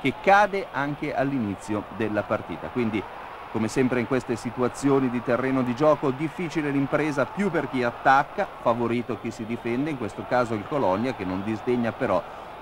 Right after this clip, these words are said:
di punzecchiare l'Inter in contropiede. Questa è la prima parata di Walter Zenga,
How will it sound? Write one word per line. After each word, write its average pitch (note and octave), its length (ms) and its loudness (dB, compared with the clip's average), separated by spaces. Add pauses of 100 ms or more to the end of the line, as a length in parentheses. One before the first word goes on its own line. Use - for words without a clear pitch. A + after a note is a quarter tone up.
di D3+ 300 -2
punzecchiare F#3+ 640 2
l'Inter D#3+ 380 0
in D3 120 0
contropiede. C3+ 720 -2
Questa F#3 580 2
è C#3+ 120 0
la C#3+ 100 6
prima D#3+ 300 0
parata C#3 360 4
di A#2 180 -4
Walter C3 500 2
Zenga, B2+ 500 2